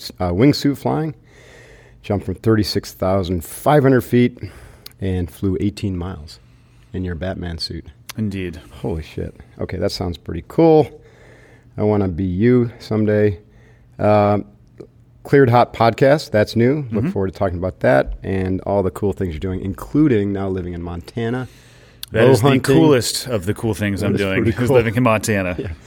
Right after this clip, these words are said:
Speaker 1: So it's good to see you again, Andy. I
Speaker 2: Yeah,
Speaker 1: mean,
Speaker 2: good to see you
Speaker 1: thanks,
Speaker 2: too.
Speaker 1: thanks for being here. I'm gonna toss my notes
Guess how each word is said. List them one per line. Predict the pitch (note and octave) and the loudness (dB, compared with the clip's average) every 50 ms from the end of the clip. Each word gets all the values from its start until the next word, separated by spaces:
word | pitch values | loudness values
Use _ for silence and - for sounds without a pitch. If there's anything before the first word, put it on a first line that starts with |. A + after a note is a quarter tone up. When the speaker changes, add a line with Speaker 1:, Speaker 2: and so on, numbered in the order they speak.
| - - - - - | -20 -20 -20 -20 -6
Speaker 1:
So | - B2+ | -2 -2
it's | B2 - | 0 0
good | - C#3+ | 0 0
to | B2+ - | 0 0
see | - C3 C3 | 0 2 2
you | A#2+ | 2
again, | G2 G2+ G2 F#2 | 2 2 2 2
Andy. | F#2+ G2 G2+ G2+ G2+ F#2+ | 2 0 0 0 -2 0
I | |
Speaker 2:
Yeah, | F#2 - D#3 | 0 0 0
Speaker 1:
mean, | - | 0
Speaker 2:
good | - A#2+ A2 | 0 -4 -4
to | G2+ | -2
see | A2+ | -2
you | |
Speaker 1:
thanks, | A2 G#2 - | -2 -2 0
Speaker 2:
too. | C#3 | 0
Speaker 1:
thanks | A#2 A#2 A2 - | 0 0 0 -2
for | G#2 | -4
being | G2+ A2+ A2 A2 | -2 0 0 2
here. | A2+ A2 G#2 | 2 0 0
I'm | G2+ | -2
gonna | G2 F#2 F2 | -2 -4 -6
toss | - - G#2 G#2 G2 - | -6 -4 -4 -4 -2 -4
my | G#2 F#2+ F#2+ | -6 -6 -4
notes | G2+ A2+ A#2+ A2+ - - - | -2 -4 -4 -6 -8 -14 -18